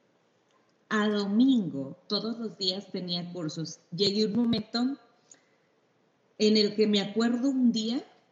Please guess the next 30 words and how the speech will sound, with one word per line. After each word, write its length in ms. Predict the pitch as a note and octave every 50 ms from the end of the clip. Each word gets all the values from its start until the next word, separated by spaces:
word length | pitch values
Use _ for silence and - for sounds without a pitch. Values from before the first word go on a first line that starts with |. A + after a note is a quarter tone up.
| _ _ _
yo 160 | - F3 A#3+ B3+
me 100 | D4+ D4+
perdí 300 | - D4 C4 A#3+ B3 B3+
de 100 | C4 B3+
todo. 360 | - - D3 C3+ C3+ B2 -
Yo 200 | D#3+ D#3+ F#3+ G3
no 200 | G#3+ A#3 C4 C4+
sé 140 | C4 - B3+ B3
lo 140 | B3+ B3+ -
que 100 | - B3
es 100 | A#3 -
un 100 | B3 A#3+
quince 320 | - B3+ B3 A#3+ - A3
años, 540 | G3 F#3 F#3+ F#3+ G3 G3 G3+ G3+ G#3 G#3 G#3 G3
yo 100 | G3+ F#3+
no 80 | F#3+ G#3
sé 140 | G#3 A3+ A3
qué 120 | - A3
fue 140 | G#3+ - G#3+
una 120 | G#3 G#3
fiesta, 480 | G#3 - G3+ F#3 F#3+ F#3 - G3 F#3+ F#3+
un 80 | G3 G3
baby 300 | G3 G3 G3 G3+ F#3+ F#3+
shower, 680 | G#3 F#3+ F#3 F3+ F3+ F3+ F3+ F#3 F#3 F#3+ F#3+ F#3+ F#3+ - - - - - - _ _ _
ir 180 | - G3 G3 G#3
a 60 | G#3 G#3+
visitar 460 | G#3+ A3 - - G3 - F#3+ F#3+ G3
a 80 | G#3
mis 180 | G#3 G#3+ G3 F#3 - - -
tías, 640 | - G3 F#3+ F#3+ F#3+ F3+ F3+ F#3 F3+ F3+ F3+ F#3 F#3